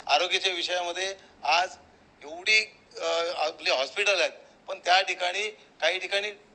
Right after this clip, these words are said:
संपूर्ण विभागाला डॉक्टर नाही आहेत. डॉक्टर का नाही आहेत? मला वाटतं त्या ठिकाणी पदनिर्मिती नाही आहे. मी जास्त मुंबईचा सारांश नाही देणार, फक्त माझ्या विभागातला सारांश सांगतो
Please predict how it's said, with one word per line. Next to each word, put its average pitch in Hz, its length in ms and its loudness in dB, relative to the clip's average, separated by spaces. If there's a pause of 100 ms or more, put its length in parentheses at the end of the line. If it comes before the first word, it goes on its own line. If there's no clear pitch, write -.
(120)
संपूर्ण 185 380 -6
विभागाला 180 440 0
डॉक्टर 175 560 -6
नाही 135 200 -4
आहेत. - 360 -18
डॉक्टर 165 240 -2
का 190 220 4
नाही 196 220 2
आहेत? 180 140 2 (420)
मला 165 140 -2
वाटतं 180 240 -2
त्या 170 200 2
ठिकाणी 180 240 -4
पदनिर्मिती 156 680 -6
नाही 113 220 -14
आहे. 98 80 -20 (340)
मी 156 80 -2
जास्त 151 300 0
मुंबईचा 165 460 -4
सारांश 165 320 2
नाही 165 120 -2
देणार, 165 180 -6
फक्त 147 220 -12
माझ्या 143 260 -2
विभागातला 165 420 -4
सारांश 156 280 -4
सांगतो 139 440 -10